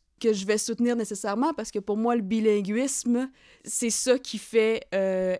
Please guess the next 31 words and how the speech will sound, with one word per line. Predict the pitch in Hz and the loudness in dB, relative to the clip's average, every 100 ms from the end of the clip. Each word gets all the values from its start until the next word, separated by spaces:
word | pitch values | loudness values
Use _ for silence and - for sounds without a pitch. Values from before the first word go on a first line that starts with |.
| - | 0
évoluer | 214 208 208 208 220 | 2 4 2 0 0
les | 196 | 0
langues. | 196 214 185 | 0 0 -4
Puis | - | -6
le | 196 | -4
bilinguisme, | 180 202 202 190 208 240 - | -2 2 2 2 0 0 -2
c'est | 190 | -6
prouvé, | - 214 190 233 247 240 - - - | -6 -6 0 2 2 -2 -12 -20 -10
euh, | 190 196 185 | 0 2 2
cognitivement, | 185 208 214 - 202 185 214 220 226 | 2 0 0 -4 -6 0 2 2 2
c'est | - | -2
extrêmement | 190 - 202 208 202 | -6 -4 -2 0 0
positif. | 202 202 180 180 - 262 254 185 | -2 -4 -4 -6 0 0 0 0
Donc, | 214 226 - - - - _ | 0 0 -2 -20 -20 -20 _
je | - | -6
pense | 226 208 | -2 -2
pas | - 262 | 0 0
que | 233 | 0
le | |
bilinguisme | 196 202 208 196 190 233 233 196 | 0 0 -2 -2 0 0 0 0
va | 196 | 2
vraiment, | 208 196 190 202 214 - | 2 0 -2 0 0 -2
euh, | 185 | -4
venir, | 180 202 202 202 190 196 180 | 0 2 2 2 0 -2 -4
euh, | 185 180 180 | -2 -2 -2
mettre | 175 190 190 | 0 0 2
le, | 202 180 | 0 0
le | 175 175 | -2 -6
français | - 190 180 196 | -4 -4 -2 -2
en | 185 185 | -2 -2
danger. | 180 180 175 180 | -4 -6 -6 -8